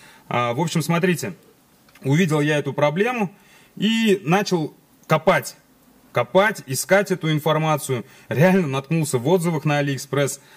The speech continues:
Один парень писал, что да, проб-, что он нашел такую проблему. Потом, э, залез на свой любимый форум фо П Д А, четыре П Д А, и там уже прям конкретно нашел информацию.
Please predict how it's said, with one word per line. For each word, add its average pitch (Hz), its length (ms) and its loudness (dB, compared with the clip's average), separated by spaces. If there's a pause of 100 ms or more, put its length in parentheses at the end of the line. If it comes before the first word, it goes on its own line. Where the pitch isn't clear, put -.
(200)
Один 123 340 0
парень 139 300 0
писал, 131 400 -2
что - 200 -6
да, 127 220 0
проб-, 120 480 -4
что 139 160 0
он 131 80 0
нашел 131 320 -2
такую 120 340 -6
проблему. 117 540 -2 (260)
Потом, 170 400 0 (220)
э, 139 40 -2
залез 160 420 -2
на 131 180 -2
свой 151 220 -2
любимый 143 340 0
форум 139 380 -2
фо 147 180 -4
П 123 140 -2
Д 131 100 2
А, 208 260 -2 (120)
четыре 156 280 -2
П 143 120 -4
Д 135 100 0
А, 127 200 -4 (540)
и 214 160 2
там 190 280 4
уже 160 360 0
прям 143 320 -2
конкретно 135 480 -2
нашел 123 380 0
информацию. 131 800 -2